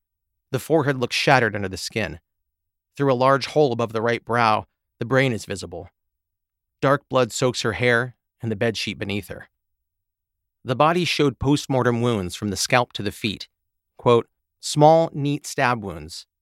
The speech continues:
are their description in the book Charmer. This is a practice called piquerism,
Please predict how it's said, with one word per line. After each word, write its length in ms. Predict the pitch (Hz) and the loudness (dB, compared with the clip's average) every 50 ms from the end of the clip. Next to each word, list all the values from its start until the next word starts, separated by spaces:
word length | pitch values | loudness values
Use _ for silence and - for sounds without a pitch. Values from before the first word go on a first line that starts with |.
| _ | _
are 100 | - 117 | -4 -2
their 120 | 113 120 113 | -2 -2 -4
description 500 | 104 107 - - - 139 - - - 101 | -4 -6 -6 -4 -4 -4 -4 -4 -6 -8
in 80 | 92 90 | -8 -8
the 60 | 90 | -8
book 200 | 98 104 98 - | -8 -8 -8 -8
Charmer. 500 | - - - 120 104 92 85 82 - - _ _ _ _ _ _ _ _ _ _ _ _ _ - | -6 -2 0 0 0 0 -4 -8 -10 -14 _ _ _ _ _ _ _ _ _ _ _ _ _ -4
This 160 | 160 165 - | -4 -4 -2
is 120 | 185 160 | -2 -4
a 60 | 165 | -4
practice 380 | - - - 165 156 - 143 - | -2 0 0 0 0 -2 -6 -10
called 240 | - - - - - | -8 -6 -8 -8 -6
piquerism, 580 | - - 190 - - 104 98 85 - 71 60 | -8 -8 -8 -6 -4 -6 -6 -6 -6 -10 -14